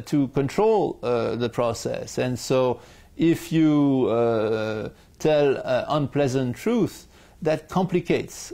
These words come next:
uh, the life of the Security Council, and s-, some of the most powerful nations in the world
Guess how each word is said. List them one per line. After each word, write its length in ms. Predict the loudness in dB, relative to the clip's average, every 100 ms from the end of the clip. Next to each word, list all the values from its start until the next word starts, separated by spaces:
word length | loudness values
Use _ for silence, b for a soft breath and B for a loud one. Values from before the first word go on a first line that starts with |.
| -4
uh, 800 | 0 2 0 0 -2 -2 -4 -2
the 100 | 0
life 300 | 2 2 0
of 60 | -2
the 100 | -2 -2 -4
Security 380 | -2 -2 0 0
Council, 500 | 0 -2 -2 -4 -2
and 960 | -2 -2 -4 -4 -6 -8 -10 -10 -10 -10
s-, 380 | -8 -10 -10 -4
some 140 | 0 0
of 80 |
the 60 | 2
most 200 | 0 0
powerful 320 | 0 0 0
nations 380 | 0 -2 -2 -2
in 60 | 0
the 80 | 2
world 380 | 2 2 0